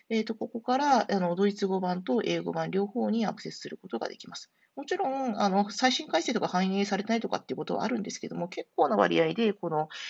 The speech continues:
英語版があると。しかし感染症予防法ないんだね。<laughs> だから、感染症予防法はみんな頑張ってドイツ語で読むか、多分ドイツ語を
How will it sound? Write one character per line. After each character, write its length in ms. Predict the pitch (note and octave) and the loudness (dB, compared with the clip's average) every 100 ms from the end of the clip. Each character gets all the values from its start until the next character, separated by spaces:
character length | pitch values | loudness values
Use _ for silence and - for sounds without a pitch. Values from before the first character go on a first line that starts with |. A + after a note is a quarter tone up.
| - | -10
英 140 | C#3+ D#3 | -4 -4
語 100 | D3 | 0
版 180 | C#3+ C#3+ | -2 0
が 120 | B2 | -4
あ 40 | |
る 60 | - | -4
と。 100 | - - - - - | -8 -10 -16 -16 -12
し 80 | - | -6
か 80 | A#3+ | -2
し 80 | - | 0
感 220 | A#3+ C4+ | 0 -2
染 120 | C#4 | -2
症 120 | C4+ | 2
予 80 | B3+ | 2
防 120 | B3+ | 2
法 140 | B3 A#3 | 0 2
な 100 | A#3 | 2
い 60 | |
ん 60 | A3 | 0
だ 80 | - | -2
ね。 180 | - E3+ | -4 -2
<laughs> 1000 | - - B4+ B4+ C4+ - A#3+ - - - | -4 -4 0 2 0 0 -2 -2 -8 -4
だ 100 | F#3 | -2
か 80 | - | 0
ら、 140 | - | -2
感 320 | - - G#3+ | -4 -4 -2
染 120 | B3+ | 0
症 120 | B3+ B3+ | 2 2
予 60 | |
防 120 | A#3 | 2
法 100 | A#3+ | 2
は 60 | A3 | 2
み 100 | G#3+ | 2
ん 40 | |
な 80 | G#3 | 0
頑 180 | G3 G3 | 0 0
張 100 | G#3+ | 0
っ 80 | G3+ | -2
て 220 | D#3+ D3+ | -2 -2
ド 140 | D#3+ | -2
イ 60 | D#3+ | -4
ツ 120 | - | -4
語 100 | E3 | -4
で 80 | E3+ | -2
読 120 | E3+ | -4
む 80 | D3+ | -4
か、 260 | D3+ D3+ - | -2 -2 0
多 100 | E3+ | -2
分 180 | D3+ D3 | -2 -4
ド 120 | F3+ | 0
イ 80 | F#3+ | 0
ツ 140 | - G3 | 0 0
語 260 | F#3+ F#3 | 2 2
を 360 | F3+ G3 F#3+ | 2 2 2